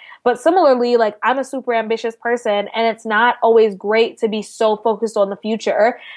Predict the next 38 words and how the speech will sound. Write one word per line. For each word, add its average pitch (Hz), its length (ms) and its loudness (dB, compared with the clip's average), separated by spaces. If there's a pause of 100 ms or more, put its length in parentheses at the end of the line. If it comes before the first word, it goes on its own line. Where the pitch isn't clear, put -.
(120)
that 208 480 2 (400)
everything 240 600 2
about 208 300 -2
your 208 160 -4
life 208 380 0
is 202 100 -6
built 226 380 0
around 208 480 2
this 202 240 -8
idea 214 440 -2
of 202 80 -6
your 196 140 -4
future 214 360 -4
self. 240 420 0 (380)
You 233 120 -2
know, 226 120 -2
I 220 120 0
think 226 480 -2 (100)
you 233 240 0
do 240 260 0
have 247 320 0
to 233 120 2
learn 220 320 0
how 226 160 -4
to 208 80 0
be 208 200 -6
present 214 600 -2
in 214 180 0
the 202 80 -2
moment, 196 460 0 (340)
you 220 140 2
know, 214 220 2
and 220 100 -2
kind 220 200 -2
of, 196 100 -2
like, 202 360 2
really, 226 720 2 (360)
uh, 196 480 2